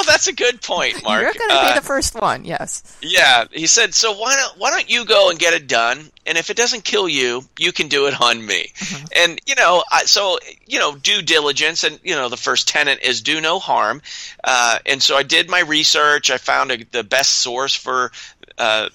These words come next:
Speaker 1: mesenchymal stem cells in the U S. You know, asking colleagues that have been doing the, the procedure and other, uh, regenerative therapies.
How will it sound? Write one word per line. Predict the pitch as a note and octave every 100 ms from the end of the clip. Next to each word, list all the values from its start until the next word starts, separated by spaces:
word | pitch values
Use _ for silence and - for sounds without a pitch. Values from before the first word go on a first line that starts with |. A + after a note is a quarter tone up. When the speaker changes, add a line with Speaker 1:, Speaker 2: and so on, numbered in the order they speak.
| _
Speaker 1:
mesenchymal | B2 B2+ B2+ A#2 A#2 A#2+ B2+
stem | - A#2+ A#2+
cells | - A#2+ A#2 A#2
in | A#2
the | A2+
U | A2+ G#2
S. | A2+ A#2 A#2+ - - - _ _ _ _ _ _ -
You | A#2
know, | B2
asking | G#2+ B2+ - B2
colleagues | A2+ G#2+ A#2 A#2 A2+
that | A2+
have | A2
been | A2+ A2
doing | G#2+ G#2+ G#2+
the, | G#2+ - - - -
the | D#3
procedure | C#3+ - D3+ C#3 C3+
and | B2
other, | A#2 A#2+ A#2 A2+ - -
uh, | - A2+ G#2+
regenerative | A#2 A#2+ A#2 A2+ A2 G#2
therapies. | G2 - - A2 A2 G#2+ G#2+ G#2+ G#2